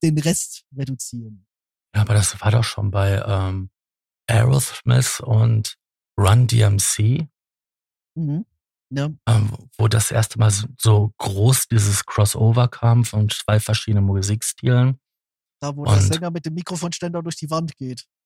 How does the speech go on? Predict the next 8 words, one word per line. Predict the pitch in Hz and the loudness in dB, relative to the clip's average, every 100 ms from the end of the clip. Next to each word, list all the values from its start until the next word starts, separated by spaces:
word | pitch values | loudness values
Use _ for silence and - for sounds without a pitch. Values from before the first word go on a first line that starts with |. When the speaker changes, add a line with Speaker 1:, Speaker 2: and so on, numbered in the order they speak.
| _ _ | _ _
Speaker 2:
Genau. | 117 110 104 95 | 4 6 6 4
Speaker 1:
Das | - | 0
war | 139 139 | -8 -10
dieses, | 143 - 147 | -12 -16 -14
oder? | 135 131 131 _ 143 | -12 -12 -16 _ -6
Ja. | 156 - - - | -6 -6 -10 0
Speaker 2:
Ja, | 113 123 | 2 4
aber | 110 | 2